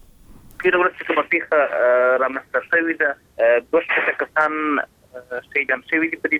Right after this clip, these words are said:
پیښه کې او تر شپږ دېرشو، اه، شاوخوا ټپیان شوي دي. ټپیانو اکثره وضعیت د ډاډ وړ دی. اه، دوی اکثره سطحي ټپیان وو، تر لومړنیو درملنو اکثر رسوا شوي دي. اه، تر اوسه لا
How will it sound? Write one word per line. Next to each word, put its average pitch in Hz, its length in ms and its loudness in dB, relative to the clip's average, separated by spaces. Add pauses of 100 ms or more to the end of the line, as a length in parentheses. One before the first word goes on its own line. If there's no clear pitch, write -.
پیښه 170 200 -4
کې 165 240 -2
او 127 140 4 (500)
تر 131 100 0 (100)
شپږ 156 200 0 (140)
دېرشو، 135 320 0
اه، 123 500 2
شاوخوا 143 320 2
ټپیان 139 460 -4
شوي 190 240 0
دي. 254 100 -4 (400)
ټپیانو 175 520 0 (220)
اکثره 160 340 0
وضعیت 151 340 2 (240)
د 147 120 2
ډاډ 156 140 4 (100)
وړ 160 120 4 (100)
دی. 175 140 0 (180)
اه، 120 540 2 (100)
دوی 139 260 0
اکثره 135 340 0
سطحي 165 220 -2
ټپیان 156 300 0
وو، 151 120 0
تر 143 140 -2
لومړنیو 131 380 -2
درملنو 139 380 0
اکثر 139 240 -2
رسوا 127 220 -2
شوي 185 320 -4
دي. 214 140 -2 (340)
اه، 139 240 4
تر 170 60 0
اوسه 208 240 0
لا 185 180 4